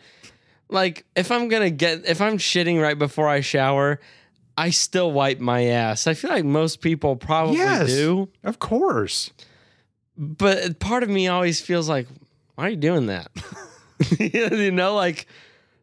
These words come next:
Speaker 1: getting shit on your hand is bad, but you're in the shower. But yeah, I've wiped with toilet paper after hopping out of the shower. That is horrible
Speaker 2: Oh,
Speaker 1: because
Speaker 2: that's
Speaker 1: your ass is still wet.
Speaker 2: Yeah.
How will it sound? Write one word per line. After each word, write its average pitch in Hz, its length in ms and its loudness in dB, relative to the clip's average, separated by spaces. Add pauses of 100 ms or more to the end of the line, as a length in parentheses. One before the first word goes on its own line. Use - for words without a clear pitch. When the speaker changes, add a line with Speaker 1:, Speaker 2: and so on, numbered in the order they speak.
Speaker 1:
getting 196 320 0
shit 180 240 -2
on 175 140 2
your 156 100 4
hand 160 300 2
is 135 80 2
bad, 151 440 0
but 131 200 -2
you're 147 160 2
in 151 100 0
the 127 100 0
shower. 160 680 0 (540)
But 170 100 0
yeah, 165 160 2
I've 156 140 -2
wiped 185 180 0
with 151 140 0
toilet 170 480 0
paper 131 340 0
after 127 260 0
hopping 139 340 0
out 139 80 2
of 131 60 0
the 117 60 -2
shower. 139 480 2
That 147 220 2
is 110 100 0
horrible 110 680 0
Speaker 2:
Oh, 190 180 2
Speaker 1:
because - 20 2
Speaker 2:
that's 143 180 0
Speaker 1:
your 147 120 2
ass 156 360 0
is 135 120 -2
still 135 320 2
wet. 135 340 0
Speaker 2:
Yeah. 127 320 0